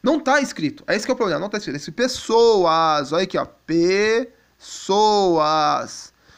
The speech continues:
não está escrito devedores, tá? E aí a galera fica falando, não, o, o candidato falou que são cinco ou dez devedores,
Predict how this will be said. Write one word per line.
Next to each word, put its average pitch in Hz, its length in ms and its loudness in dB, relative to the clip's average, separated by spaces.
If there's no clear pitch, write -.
não 208 500 0
está 208 340 -2
escrito 208 440 -6
devedores, 190 1120 0
tá? 156 320 -4
E 302 60 0
aí 285 160 4
a 240 60 2
galera 226 280 4
fica 233 140 -4
falando, 208 300 0
não, 175 360 0
o, 127 140 -14
o - 80 -12
candidato 143 640 -4
falou 190 280 0
que 233 120 -12
são 190 160 -6
cinco 247 340 -8
ou 208 120 -2
dez 185 260 0
devedores, 180 600 -2